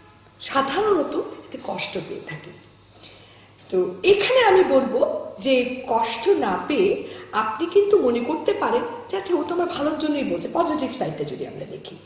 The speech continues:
তাহলে কিন্তু ওটা ওইভাবে নিলে আর ওইভাবে মনে কষ্ট আসে না। তো আমি বলবো, তারপরেও প্রশংসা করলে সরাসরি সুন্দরভাবে প্রশংসা করেন, কখনোই মিথ্যা স্তুতি করবেন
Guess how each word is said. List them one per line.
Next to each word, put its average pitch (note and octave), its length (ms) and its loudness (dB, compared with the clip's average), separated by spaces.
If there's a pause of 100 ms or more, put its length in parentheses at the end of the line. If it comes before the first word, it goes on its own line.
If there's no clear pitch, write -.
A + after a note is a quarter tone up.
(300)
তাহলে F#4 200 4
কিন্তু G4+ 200 2
ওটা - 160 2 (480)
ওইভাবে F4 360 8
নিলে D#4+ 420 4
আর G#3+ 160 2
ওইভাবে - 320 4 (340)
মনে A3+ 260 0
কষ্ট F#3+ 300 -4 (100)
আসে - 200 -6
না। - 140 -12 (520)
তো - 60 -8 (200)
আমি B3+ 240 4
বলবো, - 480 2 (300)
তারপরেও D4 500 2 (400)
প্রশংসা F#4 520 2
করলে C4 380 2 (540)
সরাসরি A#3 600 0 (160)
সুন্দরভাবে C4 500 4
প্রশংসা A#3 460 2
করেন, - 260 -2 (1300)
কখনোই C#4 400 -6
মিথ্যা E4+ 520 -2
স্তুতি C4 640 -8 (320)
করবেন - 300 -10